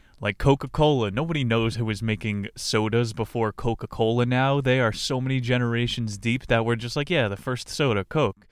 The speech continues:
Hertz, they weren't the first rent-a-car company, but they just adopted that. Playboy came before Penthouse. I mean, they just beat 'em out for real. Beat it, beat it. I B M, they came before, uh, personal computers. Who came first?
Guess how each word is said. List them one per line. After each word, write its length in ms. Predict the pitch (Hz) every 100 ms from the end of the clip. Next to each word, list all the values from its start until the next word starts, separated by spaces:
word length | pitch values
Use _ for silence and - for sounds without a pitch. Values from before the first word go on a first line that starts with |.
| _ _ -
Hertz, 380 | 160 156 - -
they 200 | 120 135
weren't 400 | 120 131 143 131
the 100 | 120
first 300 | - 135 -
rent-a-car 640 | 117 120 139 120 113 104
company, 460 | 101 110 104 107 107
but 220 | 104 107
they 100 | 117
just 240 | 117 123 -
adopted 580 | 104 104 120 - 110
that. 260 | 98 95 - - - - -
Playboy 540 | - 123 127 123 127 123
came 280 | - 127 120
before 460 | 110 - 135 127
Penthouse. 880 | 123 - 127 - 113 107 104 - - -
I 60 |
mean, 160 | 110 113
they 140 | 113
just 200 | 110 101
beat 160 | - 113
'em 120 | 107
out 200 | 107 107
for 160 | - 101
real. 400 | 110 107 104 - - -
Beat 200 | 202 190
it, 600 | 175 185 185 185 - -
beat 200 | 117 117
it. 280 | 120 120 - - - -
I 180 | 131 139
B 260 | 143 143 143
M, 220 | 151 123
they 220 | 117 131
came 280 | - 135 131
before, 640 | 123 - 135 120 113 113 -
uh, 220 | 120 110
personal 480 | - 131 120 131 120
computers. 800 | - 107 123 127 98 90 - - - - -
Who 160 | 135
came 380 | 143 139 139 139
first? 580 | - 139 101 - -